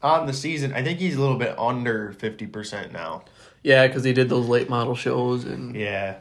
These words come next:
Speaker 1: Um, he's now at forty-three wins on the season.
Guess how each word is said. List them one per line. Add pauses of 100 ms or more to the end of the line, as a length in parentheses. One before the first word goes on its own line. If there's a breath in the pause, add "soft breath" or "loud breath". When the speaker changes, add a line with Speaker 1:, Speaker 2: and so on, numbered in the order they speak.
(120)
Speaker 1:
Um, (240)
he's
now
at
forty-three
wins
on
the
season.